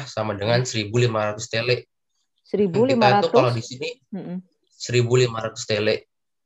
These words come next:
Speaker 1: Dan
Speaker 2: Hmm.
Speaker 1: kita kalau di sini apartemen biasanya diisi dua orang sampai empat orang. Dan saya dua orang. Jadi kita bagi dua gitu. Harganya apartemen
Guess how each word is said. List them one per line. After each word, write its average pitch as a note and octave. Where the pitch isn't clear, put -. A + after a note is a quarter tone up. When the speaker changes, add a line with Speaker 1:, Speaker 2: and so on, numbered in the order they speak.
Speaker 1:
Dan A#2
Speaker 2:
Hmm. B2
Speaker 1:
kita C3+
kalau A#2+
di A2+
sini G2
apartemen A2+
biasanya B2
diisi A#2
dua G#2+
orang A#2+
sampai A#2
empat A#2
orang. A2+
Dan G#2
saya A#2+
dua G#2+
orang. G#2+
Jadi G2+
kita C3+
bagi A#2
dua B2+
gitu. G2+
Harganya A2+
apartemen A#2